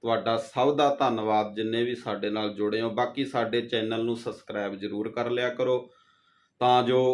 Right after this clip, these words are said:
ਹਰ ਇੱਕ ਵੀਡੀਓ ਤੁਹਾਡੇ ਕੋਲੇ ਪਹਿਲ ਦੇ ਆਧਾਰ 'ਤੇ ਪਹੁੰਚ ਸਕੇ। ਤੁਹਾਡਾ ਸਭ ਦਾ ਧੰਨਵਾਦ ਜੀ।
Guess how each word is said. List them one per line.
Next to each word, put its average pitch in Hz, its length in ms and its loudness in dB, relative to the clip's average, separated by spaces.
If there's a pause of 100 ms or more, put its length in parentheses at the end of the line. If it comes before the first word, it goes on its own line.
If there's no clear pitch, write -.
(240)
ਹਰ 156 180 4
ਇੱਕ 180 160 0
ਵੀਡੀਓ 131 440 2
ਤੁਹਾਡੇ 113 400 2
ਕੋਲੇ 110 280 0 (180)
ਪਹਿਲ 131 300 4
ਦੇ 120 240 2
ਆਧਾਰ 107 380 0
'ਤੇ 104 200 -6 (460)
ਪਹੁੰਚ 123 260 2
ਸਕੇ। - 400 -16 (440)
ਤੁਹਾਡਾ 113 320 0
ਸਭ 120 300 0
ਦਾ 131 120 4
ਧੰਨਵਾਦ 117 600 0
ਜੀ। 120 160 -4